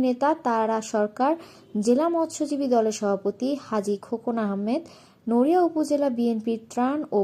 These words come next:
পুনর্বাসন বিষয়ক সম্পাদক ও ইতালি প্রবাসী শফিকুল ইসলাম মিলন, যুবনেতা আতাউর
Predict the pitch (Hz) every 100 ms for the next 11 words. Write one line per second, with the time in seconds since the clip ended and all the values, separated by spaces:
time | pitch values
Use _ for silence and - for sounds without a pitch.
0 | 196 214 254 302 302 302 254 214 214 196
1 | - 180 175 175 269 339 - 185 180 175
2 | - - - 247 247 330 339 254 175 151
3 | - 262 349 - _ - 262 302 302 214
4 | 185 180 170 175 180 254 311 _ _ -
5 | - 214 277 330 339 339 330 - 214 208
6 | 190